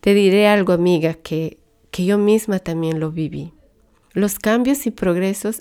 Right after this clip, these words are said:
vienen con la relación que manejamos con Dios. Él es un Dios de relaciones. Él no es un Dios que invierna, no va de vacaciones.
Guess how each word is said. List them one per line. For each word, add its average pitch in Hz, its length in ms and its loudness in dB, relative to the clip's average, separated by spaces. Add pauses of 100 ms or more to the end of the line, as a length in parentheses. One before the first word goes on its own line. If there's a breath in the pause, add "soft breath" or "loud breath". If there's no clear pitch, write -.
(140)
vienen 196 480 -2
con 175 180 -6
la 156 100 -4
relación 147 600 -8
que 170 160 -10
manejamos 156 720 -8
con 151 200 -8
Dios. - 380 -12 (960 soft breath)
Él 196 200 0
es 214 200 -2
un 190 160 0
Dios 180 320 -2
de 175 120 -2
relaciones. 151 920 -10 (920 loud breath)
Él 220 300 0
no 262 320 0 (180)
es 214 220 -6
un 214 140 0
Dios 202 260 -2
que - 140 -6
invierna, 190 640 -2 (400)
no 165 200 -6
va 180 140 0
de 185 140 0
vacaciones. - 840 -6